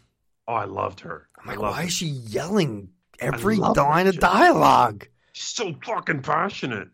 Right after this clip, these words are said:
Speaker 1: That's a big word. That, that's the word of the day, Pete.
Speaker 2: It
Speaker 1: Passionate.
Speaker 2: is. Passion.
Speaker 1: Um, but yeah, uh, and, the, and then it's just like, I feel like the panda part of this should be like the, the,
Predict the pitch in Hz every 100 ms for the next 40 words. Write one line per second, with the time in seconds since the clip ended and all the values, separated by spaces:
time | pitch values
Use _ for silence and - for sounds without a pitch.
0 | _ 131 127 135 175 147 190 220 156 113
1 | 135 139 160 180 180 165 143 185 196 120
2 | 117 135 - 123 135 160 170 127 - -
3 | - _ - 123 147 151 139 101 _ _
4 | _ _ _ - 339 _ _ _ _ _
5 | _ - - - - _ 135 131 127 123
6 | 123 _ _ _ _ _ _ 180 180 185
7 | 226 165 160 160 160 190 185 170 185 214
8 | 220 202 - 185 185 214 - 196 185 -
9 | _ _ _ _ _ _ _ _ 147 -
10 | 262 233 170 - 185 220 208 190 170 131
11 | _ _ _ _ _ - 185 214 190 180
12 | 175 - 147 117 143 175 147 123 117 _
13 | _ _ _ 110 92 92 92 101 92 87